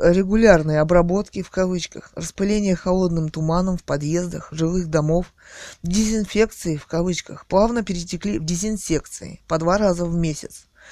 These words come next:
Анализы на отравление, например, хлором или фос, не берутся. Активно берутся анализы на ковид, в кавычках. Расследования причин в мире всё же нет. <clears throat> А вот военная токсикология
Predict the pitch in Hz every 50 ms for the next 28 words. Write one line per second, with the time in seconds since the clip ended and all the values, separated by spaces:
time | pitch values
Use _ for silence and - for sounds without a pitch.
0 | - - - - - - - 202 214 240 247 254 254 214 185 170 170 170 170 170
1 | 165 - 185 185 190 196 214 208 185 165 151 147 143 143 139 151 - 170 180 175
2 | 165 151 147 - - 196 202 208 190 165 147 147 - - - 170 170 185 196 -
3 | - - 160 131 147 - - - 160 165 180 180 208 220 220 240 208 - - -
4 | 160 - 170 _ _ _ _ _ _ _ _ - - - - - - - - -
5 | 185 196 - - 262 277 285 262 196 202 190 220 233 - - 226 196 180 175 170
6 | 175 180 175 175 175 180 170 165 165 - - 185 190 185 165 143 - - - -
7 | - 143 139 139 - - - - - - _ - - - - - - - - 175
8 | - - 226 247 262 262 254 247 226 214 190 185 180 185 165 - - 233 214 190
9 | 175 175 185 196 196 185 180 170 160 - - 185 180 175 170 175 175 165 175 165
10 | 156 139 - - _ _ - - - - - - - - - - _ _ _ _
11 | _ _ _ _ - - - - - 175 - _ _ - 208 214 208 185 165 160
12 | 165 - 170 180 202 214 - 190 202 214 220 214 202 190 185 180 170 - 160 -
13 | - 170 156 - 175 175 185 214 254 269 196 170 156 143 95 95 - -